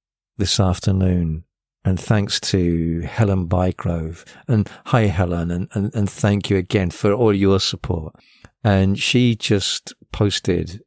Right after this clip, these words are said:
a short extract from Mary Oliver's poem, The Invitation, and, and I want to read the whole poem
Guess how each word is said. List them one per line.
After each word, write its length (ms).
a 80
short 360
extract 680
from 680
Mary 340
Oliver's 640
poem, 480
The 80
Invitation, 680
and, 240
and 100
I 60
want 200
to 100
read 220
the 120
whole 300
poem 500